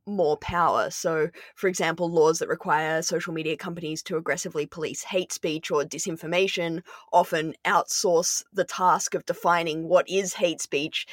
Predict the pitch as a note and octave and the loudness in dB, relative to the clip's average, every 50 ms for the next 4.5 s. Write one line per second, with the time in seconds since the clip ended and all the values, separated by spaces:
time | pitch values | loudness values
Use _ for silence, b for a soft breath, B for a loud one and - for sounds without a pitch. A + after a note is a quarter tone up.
0 | B B B - D#3+ F3+ F3 D#3+ - F3+ - - F3 E3+ - E3 E3 D3 D#3+ E3 | B B B -2 -2 -2 -2 -2 -4 -4 -4 -4 -4 -6 -6 -2 -2 -2 0 -2
1 | - E3 D#3 E3+ - - - C4 C4+ A#3+ F#3+ E3 D#3+ - - - D3 C#3 E3+ C#3+ | -4 -4 -6 -8 -6 0 2 4 6 6 6 4 4 0 -4 -6 -6 -6 -8 -8
2 | D3 D3 D3+ - - - E3+ D3+ D#3+ - D#3+ E3 F3 F3 D#3+ D3+ D3 C#3 C#3 - | -6 -8 -8 -6 -4 -4 -4 -4 -2 2 2 2 4 4 4 4 4 4 2 -2
3 | - F3+ F3+ F#3 F3+ - - - F#3+ F3+ F#3 - - - E3+ C#3+ C3+ - - F3 | -4 -6 -6 -6 -6 -8 -8 -4 -4 -4 -4 -4 -4 -4 -4 -4 -4 -6 -6 -2
4 | D3+ D3+ C#3 - - - - F3+ F#3+ | 0 0 0 0 -2 -4 -4 -6 -8